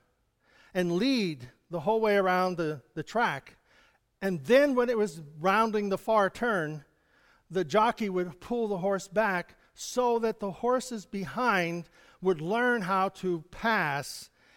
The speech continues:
and catch up and pass the Secretariat, the horse. And so it was used to teach other horses how to lose. Excuse me. He was a loser in teaching other horses how to win. And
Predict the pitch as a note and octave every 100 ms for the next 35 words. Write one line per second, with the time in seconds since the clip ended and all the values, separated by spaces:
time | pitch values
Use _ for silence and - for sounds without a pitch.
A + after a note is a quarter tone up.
0 | - F#3 F3 - A3+ G#3+ - G3+ F3+ -
1 | _ E3+ E3+ E3 D3 - _ _ _ _
2 | - F3 D3 - D#3 A#2 _ - B2+ C3+
3 | G#3 A3+ D3 C#3 A#3 E3 - - _ _
4 | _ _ _ _ _ - A3+ - B3+ B3+
5 | C#4+ C4 F#3 C4 D#4 D4+ C4+ - B3+ A3+
6 | A3+ G#3 E3+ B3+ A#3+ F#3+ E3+ - _ -
7 | G#3 G#3 F#3 F3 G3 D3 G2+ - - _
8 | _ _ _ _ _ - G#3 F3 D3 -
9 | - - - A#3+ C#4 B3 F3+ - - F#3+
10 | F#3+ C4 A3 G#3 F#3 A#3 A3+ G3+ G3+ G3+
11 | F#3 G#3+ F3+ B2+ E3+ D#3+ D3+ F#3 F#3 B2+
12 | A2+ - _ _ _ _ _ _ _ _
13 | _ - A#3+ A#3+